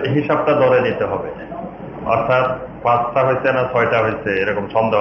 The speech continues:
দেখা দেয়, তখন পাঁচটা ধরে নিতে হবে, কমেরটা ধরে নিতে হবে সবসময়। আর যদি, এ, ওখানে অনেক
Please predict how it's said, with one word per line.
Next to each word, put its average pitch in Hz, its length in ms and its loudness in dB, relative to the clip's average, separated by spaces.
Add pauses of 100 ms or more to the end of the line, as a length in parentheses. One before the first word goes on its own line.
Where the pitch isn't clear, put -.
দেখা 95 200 2
দেয়, - 200 -6 (600)
তখন 117 240 2
পাঁচটা 117 380 0
ধরে 107 240 2
নিতে 92 220 -2
হবে, 78 200 -4 (1120)
কমেরটা 139 440 2
ধরে 120 220 4
নিতে 110 200 -2
হবে 92 200 -2
সবসময়। - 500 -8 (220)
আর 226 280 2
যদি, 139 300 2 (340)
এ, 110 100 2 (220)
ওখানে 123 300 0 (200)
অনেক 127 280 2